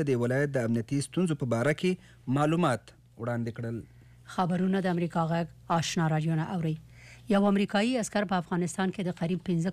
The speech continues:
Speaker 2: کاله بند تیرولو نه وروسته په ګوانتانامو کې د امریکا د نظامي زندان نه د پنځو افغانو بندي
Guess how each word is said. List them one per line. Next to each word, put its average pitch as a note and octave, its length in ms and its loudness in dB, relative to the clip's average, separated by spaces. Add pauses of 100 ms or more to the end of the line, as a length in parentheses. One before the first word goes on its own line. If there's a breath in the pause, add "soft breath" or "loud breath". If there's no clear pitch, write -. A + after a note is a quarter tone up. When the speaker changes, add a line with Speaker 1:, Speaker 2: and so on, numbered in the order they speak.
Speaker 2:
کاله F3 260 0
بند F3+ 220 2 (100)
تیرولو E3+ 460 0
نه D#3+ 100 0
وروسته F3+ 380 0 (400 loud breath)
په G#3 180 2
ګوانتانامو G#3+ 560 2
کې A#3+ 160 -2
د A3+ 160 -2
امریکا F#3 400 0
د F#3 80 2
نظامي F3 400 0
زندان F3 400 2
نه G3 160 2
د F#3 180 0
پنځو F#3 300 4 (300)
افغانو G3+ 440 0 (160)
بندي F3 260 2